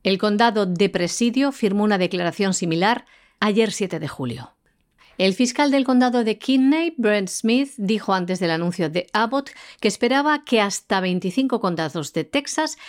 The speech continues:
declararan una invasión para finales de este mes. Y ha sido por todo esto, atendiendo las reclamaciones de los condados y haciendo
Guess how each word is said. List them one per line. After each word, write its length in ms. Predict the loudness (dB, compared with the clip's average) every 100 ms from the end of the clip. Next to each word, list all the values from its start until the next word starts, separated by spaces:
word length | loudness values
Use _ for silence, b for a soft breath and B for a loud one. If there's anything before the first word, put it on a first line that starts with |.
| B B
declararan 680 | 0 0 0 2 2 0 -2
una 220 | 0 2
invasión 540 | 2 0 -2 0 0 2
para 180 | 0
finales 400 | -2 -2 -2 -6
de 60 | -8
este 160 | -6 -4
mes. 420 | -4 -6 -8 _ _ B B B B
Y 80 | 0
ha 80 | 2
sido 320 | 2 2 2
por 200 | 2 0
todo 360 | 2 0 2 2
esto, 420 | 0 -4 -8 -6
atendiendo 480 | -4 0 2 4 4
las 160 | 2 2
reclamaciones 840 | 0 0 0 0 0 0 2 2
de 60 | 0
los 180 | -2
condados 520 | -2 -2 -2 -4 -8 -10 B B
y 140 | 0
haciendo 580 | 0 2 0 2 0 -2